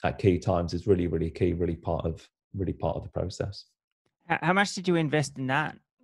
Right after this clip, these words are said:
Speaker 2: I guess, um, <laughs> I don't, I don't question it, but I rem-, I remember when I was in, um, in the A I S program, they talked about this psychological support. As you said,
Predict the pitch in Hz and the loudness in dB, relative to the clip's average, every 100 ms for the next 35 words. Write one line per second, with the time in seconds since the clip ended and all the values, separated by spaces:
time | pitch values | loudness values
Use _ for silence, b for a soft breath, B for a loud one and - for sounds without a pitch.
0 | - 139 143 - 123 117 110 - _ _ | -6 -4 -2 -2 -2 -4 -8 -14 _ _
1 | _ _ _ _ _ _ _ _ _ - | _ _ _ _ _ _ _ _ _ -20
2 | _ _ - 139 151 147 175 175 - 151 | _ _ 2 4 6 8 6 6 4 4
3 | 147 - 120 127 143 135 151 165 170 - | 4 2 -2 0 2 4 4 2 0 -6
4 | 170 190 180 160 143 b b b - 131 | -4 0 2 0 -2 b b b -2 0
5 | 127 - 131 127 127 117 - - 127 120 | 0 0 4 4 4 0 -4 -4 -2 0
6 | 120 117 113 107 107 107 - _ _ _ | -2 -2 -2 -4 -6 -10 -14 _ _ _
7 | - 110 113 113 107 110 - - 110 - | 0 2 4 4 2 0 -2 -6 -6 -6
8 | 113 110 107 120 113 117 104 120 - - | -6 -8 -6 -6 -6 -8 -8 -12 -12 -8
9 | 113 - 113 107 101 117 117 104 - - | -8 -8 -12 -12 -10 -12 -12 -16 -12 -6
10 | 113 - 131 113 107 - 120 | -6 0 0 2 -2 2 2